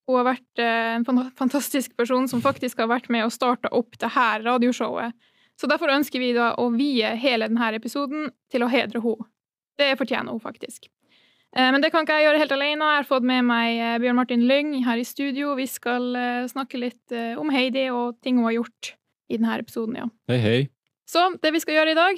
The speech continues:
Speaker 1: vi skal, eh, snakke litt med grunnleggeren og, eh, tidligere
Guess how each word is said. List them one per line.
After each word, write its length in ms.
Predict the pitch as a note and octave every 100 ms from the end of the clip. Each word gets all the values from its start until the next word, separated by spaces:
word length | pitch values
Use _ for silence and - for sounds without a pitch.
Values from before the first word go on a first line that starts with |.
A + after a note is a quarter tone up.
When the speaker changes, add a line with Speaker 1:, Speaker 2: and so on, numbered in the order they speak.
| -
Speaker 1:
vi 120 | C#4
skal, 480 | - - D4 D4 D4
eh, 200 | C#4+ D4
snakke 300 | D4 D#4 C#4+
litt 160 | C4+ C4
med 260 | B3+ B3
grunnleggeren 540 | A#3+ D#4 B3 A3+ A3+ A3+
og, 240 | A#3+ A#3
eh, 200 | A#3 A#3+ A#3+
tidligere 480 | C4+ A#3+ A#3 A#3